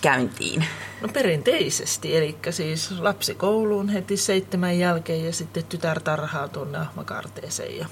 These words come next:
Speaker 2: täällä nyt sitten kahvia keitellään.
Speaker 1: Sä oot siis paluumuuttaja Luostolla. Kerro vähän taustasta, mitä tapahtui?
Speaker 2: No joo, no itse asiassa kaikki lähti siitä silloin, kun mä olin kaksikymppinen täällä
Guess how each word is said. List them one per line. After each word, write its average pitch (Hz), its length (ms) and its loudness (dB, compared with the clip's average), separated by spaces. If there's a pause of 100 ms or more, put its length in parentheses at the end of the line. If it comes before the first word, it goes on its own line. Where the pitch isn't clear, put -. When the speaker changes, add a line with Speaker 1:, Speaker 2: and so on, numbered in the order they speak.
(220)
Speaker 2:
täällä 131 260 2
nyt 165 160 -4
sitten 180 240 -6
kahvia 175 380 -2
keitellään. - 500 -4 (340)
Speaker 1:
Sä - 180 6
oot - 120 6
siis 220 340 2 (220)
paluumuuttaja 143 1000 6 (320)
Luostolla. 139 1000 6 (140)
Kerro 220 260 6
vähän 147 300 4 (120)
taustasta, 147 540 2
mitä 185 200 6
tapahtui? - 520 0 (760)
Speaker 2:
No 226 100 4
joo, 254 440 4 (800)
no 190 100 4
itse 262 260 6
asiassa 214 520 6 (100)
kaikki 240 320 6
lähti 196 280 2
siitä 196 420 4
silloin, 170 300 2
kun 165 100 4
mä 165 80 6
olin 165 160 2
kaksikymppinen 151 920 0
täällä 143 460 2